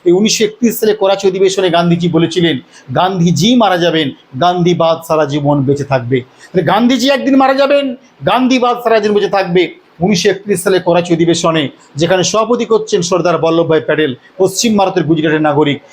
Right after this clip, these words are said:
আরেক গুজরাট, আরেক পশ্চিম ভারতের নাগরিক মহাত্মা গান্ধী এই অধিবেশনে করাচিতে নাইনটিন থার্টি ওয়ানে বলেছিলেন যে গান্ধীজি মারা গেলেও গান্ধীবাদ বেঁচে থাকবে। আর এই অধিবেশনে কি করা হলো?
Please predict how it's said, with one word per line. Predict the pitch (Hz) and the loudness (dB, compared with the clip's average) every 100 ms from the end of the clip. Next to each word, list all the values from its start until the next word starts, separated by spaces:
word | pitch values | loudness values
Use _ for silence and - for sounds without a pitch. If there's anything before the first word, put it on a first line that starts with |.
| - | -8
আরেক | 147 185 247 202 | -4 0 0 0
গুজরাট, | 240 262 262 - - - | 0 2 0 -6 -20 -6
আরেক | 147 214 262 | -2 0 0
পশ্চিম | 262 240 262 240 | -2 -2 0 2
ভারতের | 240 233 | 2 0
নাগরিক | 226 220 220 | 0 0 0
মহাত্মা | 208 208 208 196 | 0 -2 0 0
গান্ধী | 196 196 | 0 2
এই | 214 | 2
অধিবেশনে | 233 220 214 214 190 | 2 2 0 0 -2
করাচিতে | 185 185 180 175 175 | 0 0 0 0 0
নাইনটিন | 175 170 | 0 0
থার্টি | 160 160 165 | -4 -2 -2
ওয়ানে | 156 | 0
বলেছিলেন | 151 156 165 151 127 - - - | 0 -2 -2 -2 -2 -6 -20 -8
যে | 151 | -2
গান্ধীজি | 135 180 185 196 214 | 0 0 0 0 0
মারা | 196 175 | 0 0
গেলেও | 160 156 151 143 _ 127 | 0 0 0 -2 _ -4
গান্ধীবাদ | 156 165 165 143 160 175 143 | 0 0 0 2 0 0 -4
বেঁচে | 139 | -6
থাকবে। | 139 143 127 135 - _ _ | -2 -2 -2 -6 -8 _ _
আর | 156 | 0
এই | 190 254 | 2 2
অধিবেশনে | 247 254 247 247 | 2 0 2 0
কি | 247 | 0
করা | 254 262 | 2 2
হলো? | 269 269 | 2 0